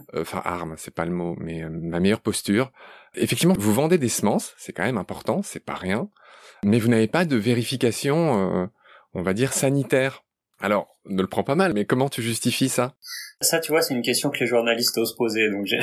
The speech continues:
Speaker 2: <laughs> j'ai l'habitude d'y répondre. <laughs> Non.
Speaker 1: <laughs> Alors, est-ce à dire que les questions que les journalistes osent poser, tu les aimes pas ?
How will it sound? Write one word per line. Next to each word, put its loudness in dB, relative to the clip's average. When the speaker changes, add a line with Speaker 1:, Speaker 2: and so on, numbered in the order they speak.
Speaker 2:
<laughs> -4
j'ai 2
l'habitude -4
d'y 0
répondre. 0
<laughs> -2
Non. 2
Speaker 1:
<laughs> -2
Alors, 4
est-ce 4
à 4
dire 4
que 4
les 2
questions 0
que 4
les 6
journalistes 2
osent 4
poser, 4
tu -2
les 4
aimes 2
pas ? 0